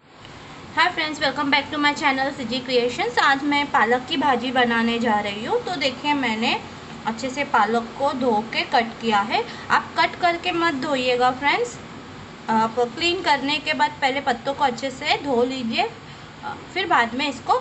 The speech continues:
cut कर लीजिएगा। तो इसके बाद देखिए, मैंने एक कटा टमाटर लिया है और, आ, ज़्यादा आप हरी मिर्ची डालिएगा, क्योंकि आप spicy खाते हो तो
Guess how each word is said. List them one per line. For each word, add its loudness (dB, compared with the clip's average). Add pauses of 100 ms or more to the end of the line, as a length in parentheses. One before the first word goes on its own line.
cut 2
कर -2
लीजिएगा। -8 (480)
तो -2
इसके -2
बाद 2
देखिए, -6
मैंने 0 (140)
एक -4
कटा 2
टमाटर 0
लिया 2
है 0 (1400)
और, 4 (420)
आ, 6
ज़्यादा 4
आप 2 (240)
हरी 2
मिर्ची -4
डालिएगा, 4
क्योंकि -6
आप 2
spicy 0
खाते -2
हो 0 (140)
तो 2